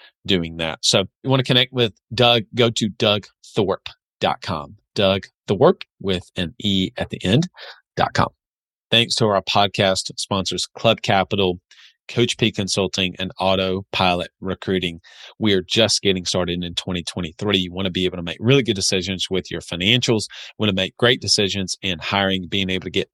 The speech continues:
A players on board, and you wanna be able to train and develop them. You wanna be able to understand your financials, as Doug talked about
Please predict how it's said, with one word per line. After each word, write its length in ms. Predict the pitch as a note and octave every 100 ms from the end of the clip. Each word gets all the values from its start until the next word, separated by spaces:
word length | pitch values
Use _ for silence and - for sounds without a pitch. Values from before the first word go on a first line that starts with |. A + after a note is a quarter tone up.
| -
A 160 | G#2+ G#2
players 420 | - F#2+ F2+ F2
on 200 | G2+ F#2
board, 260 | F2 F2+ F2+ - - -
and 120 | F2+
you 80 | E2+
wanna 200 | F#2+ A#2+
be 260 | F#2 F#2 F2
able 260 | F#2+ F2+
to 120 | - -
train 340 | - F#2+ F#2+
and 100 | E2+
develop 460 | E2+ F#2 F2 F2+ -
them. 320 | G#2+ C#3+ E3+ - - - _ _
You 100 | F2+
wanna 180 | G2 A#2+
be 220 | A2+ G#2+
able 120 | G2
to 120 | F#2+ G2
understand 420 | G2 - G2 F#2
your 60 |
financials, 500 | - F#2 F2+ F#2 E2+
as 100 | E2+
Doug 240 | - F#2+ F2
talked 260 | F2+ F2
about 240 | F2+ F2